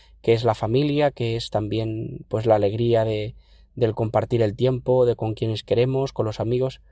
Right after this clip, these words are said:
Pero ahí no acaba todo. Ahí no acaba todo, sino que el Señor nos vuelve a mandar al lago, al trabajo, al comienzo, al, al decir, "Vamos a volver otra vez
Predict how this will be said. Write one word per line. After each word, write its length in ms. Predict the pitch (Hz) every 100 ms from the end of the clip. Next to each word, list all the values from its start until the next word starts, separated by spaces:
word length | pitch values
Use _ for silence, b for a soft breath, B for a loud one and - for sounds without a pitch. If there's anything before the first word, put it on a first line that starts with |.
| _ - - - _ _ _ _ - _ -
Pero 200 | 135 131
ahí 120 | 151
no 100 | 170
acaba 260 | 147 113
todo. 400 | 107 139 110 95 - B B B B -
Ahí 160 | 123 123
no 100 | 131
acaba 300 | 139 139 131
todo, 340 | 127 135 - -
sino 300 | - 123 113
que 80 | 113
el 60 |
Señor 440 | 117 113 123 135 - - b b b
nos 360 | 123 113 - -
vuelve 340 | 127 135 139 139
a 20 |
mandar 440 | 120 113 123 123 _
al 220 | 113 107
lago, 420 | 107 104 98 107 - _ _ -
al 160 | 113
trabajo, 540 | 110 104 120 - 107 107
al 400 | 107 101 101 101
comienzo, 680 | - 117 147 123 - 95 98
al, 480 | 104 104 104 104 127 _ b b b b b
al 180 | 123
decir, 360 | 117 107 127 120
"Vamos 340 | 139 160 156
a 40 | 156
volver 240 | 147 147
otra 200 | 139 147
vez 300 | 151 160 -